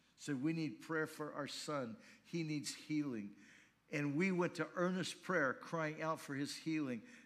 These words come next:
And they contacted us in just a couple of days and said, "He has been healed."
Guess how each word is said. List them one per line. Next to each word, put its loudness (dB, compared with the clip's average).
And -4
they 4
contacted -4
us -4
in -8
just -8
a -10
couple -10
of -10
days -2
and -6
said, -4
"He -8
has -10
been -10
healed." -2